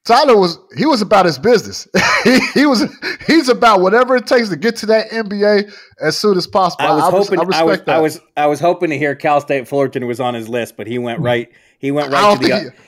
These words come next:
Speaker 1: he,
Speaker 2: he went
Speaker 1: I don't
Speaker 2: right
Speaker 1: think
Speaker 2: to
Speaker 1: he's
Speaker 2: the
Speaker 1: heard of that
Speaker 2: Australia
Speaker 1: school.
Speaker 2: option. Yeah, no,
Speaker 1: I
Speaker 2: I
Speaker 1: don't
Speaker 2: don't
Speaker 1: think he's heard of that school.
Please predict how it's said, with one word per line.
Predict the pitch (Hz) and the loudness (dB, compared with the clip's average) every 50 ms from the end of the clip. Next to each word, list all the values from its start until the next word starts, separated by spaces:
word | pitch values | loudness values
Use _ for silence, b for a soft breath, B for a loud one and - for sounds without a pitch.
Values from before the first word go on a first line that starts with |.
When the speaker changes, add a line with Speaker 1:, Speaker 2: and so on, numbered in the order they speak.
| b b | b b
Speaker 1:
he, | 156 175 | 0 2
Speaker 2:
he | 170 | 4
went | 170 175 190 | 4 4 4
Speaker 1:
I | |
don't | 214 233 240 | 4 4 4
Speaker 2:
right | 240 | 2
Speaker 1:
think | - 254 | 0 0
Speaker 2:
to | - 233 | 0 0
Speaker 1:
he's | - | 0
Speaker 2:
the | - | 2
Speaker 1:
heard | 233 226 208 | 4 4 4
of | 190 | 4
that | 185 170 | 4 2
Speaker 2:
Australia | 147 143 135 135 | 2 2 2 2
Speaker 1:
school. | 156 143 | 2 2
Speaker 2:
option. | 117 113 - - - 101 90 _ - | 0 -2 -4 -8 -18 -20 -20 _ -12
Yeah, | 127 120 120 120 | -8 -6 -6 -4
no, | 120 120 | -4 -2
Speaker 1:
I | 120 | 0
Speaker 2:
I | 180 196 | 2 2
Speaker 1:
don't | 220 240 233 | 2 2 2
Speaker 2:
don't | 233 | 0
Speaker 1:
think | 254 226 | 0 -2
he's | 240 247 220 - | 0 0 0 2
heard | 220 220 208 | 2 4 4
of | 185 | 4
that | 170 170 | 4 2
school. | - - - 160 160 | 0 0 -2 -2 0